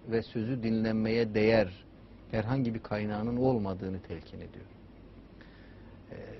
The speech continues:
bunun kendisi bizatihi ciddi bir tartışma konusudur. Tartışma konusu olmalıdır, yapılmalıdır. E, sahiciliğinden epistemolojik argümanlarına kadar, e, böyle bir Müslümanlık mümkün müdür?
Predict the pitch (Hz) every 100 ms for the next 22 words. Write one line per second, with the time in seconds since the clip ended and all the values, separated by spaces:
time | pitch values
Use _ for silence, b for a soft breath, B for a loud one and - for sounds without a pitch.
0 | - 147 226 254 - 220 220 196 240 185
1 | 175 175 - 165 196 143 165 151 196 190
2 | 151 - 131 - 131 - 151 - 113 101
3 | 101 110 165 - - - - - 101 98
4 | - 180 - 139 107 101 90 104 104 127
5 | 165 175 160 104 95 120 107 104 147 160
6 | 160 - - B B B B B - -
7 | 101 98 95 - 135 131 147 135 147 147
8 | 147 147 160 160 156 - 135 110 117 131
9 | - 135 131 127 123 135 - 120 113 123
10 | 117 117 113 110 113 110 98 92 - -
11 | - - - - - - - - 104 95
12 | 92 107 131 151 143 135 - - 120 110
13 | 101 - 110 113 147 143 139 131 135